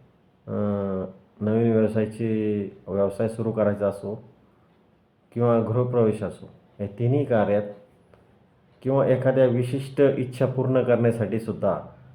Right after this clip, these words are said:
सत्यनारायणची पूजा केली जाते. याचे अनेक असे फायदे आहेत.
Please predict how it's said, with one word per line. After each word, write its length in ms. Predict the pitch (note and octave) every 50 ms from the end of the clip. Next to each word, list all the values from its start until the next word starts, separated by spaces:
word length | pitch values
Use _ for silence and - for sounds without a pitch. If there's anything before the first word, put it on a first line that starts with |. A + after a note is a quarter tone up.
| - - - - -
सत्यनारायणची 720 | C3 B2 - C#3 C#3 C3+ B2+ A#2+ A2+ A#2+ A#2+ A2+ A#2 A#2
पूजा 280 | - A2+ G#2+ G2 G#2+
केली 240 | G#2 - G2+ F#2 F#2
जाते. 340 | E2+ E2 E2 D#2+ - - - - - - - - - - - - - - - - - - - - - - -
याचे 200 | A2+ A2+ - C#3
अनेक 320 | B2+ A#2+ C3 C#3+ D3 C#3+ C#3
असे 180 | A#2+ - D3
फायदे 400 | - - - A2+ G#2+ G#2+ G2+ A#2
आहेत. 240 | A2+ G#2 F#2+ - -